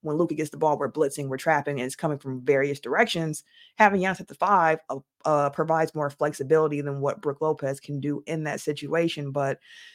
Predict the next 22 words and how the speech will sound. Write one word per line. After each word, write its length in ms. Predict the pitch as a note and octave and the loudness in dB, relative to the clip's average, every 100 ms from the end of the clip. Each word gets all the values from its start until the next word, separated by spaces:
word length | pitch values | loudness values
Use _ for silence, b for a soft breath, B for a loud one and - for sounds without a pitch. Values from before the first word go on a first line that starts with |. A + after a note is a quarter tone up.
| B | B
that's 160 | C4+ | 2
the 80 | - | 2
thing. 320 | G#3 B3 F#3 - | 0 2 2 0
And 280 | E3+ D#3+ | -2 -2
we 100 | D#3 | -2
saw 240 | G3 F3 F3 | -2 0 2
that 320 | E3 D#3 - | 2 0 0
during 320 | D#3 D#3 D3+ | 0 0 0
the 60 | C#3+ | -4
championship 640 | C#3 G#3+ G#3+ D#3 D3 - | -2 -2 0 -4 -4 -6
year 160 | C#3+ C#3 | -2 -2
with 220 | C#3+ C#3 | -2 -4
the 60 | C#3 | -4
Bucks, 300 | C3+ C#3 - | -4 -4 -2
where 80 | D3 | -2
you 140 | D3+ | 0
wanna 260 | D#3+ F#3 F3+ | 2 2 0
have 300 | E3+ D#3+ C#3 | -2 -2 0
different 340 | D3+ D3 - | 0 -2 -6
punches 460 | - D#3+ C#3+ C3+ - | -2 -2 0 -4 -4
to 100 | C#3 | -6
throw, 400 | - D3 C3+ | 0 2 2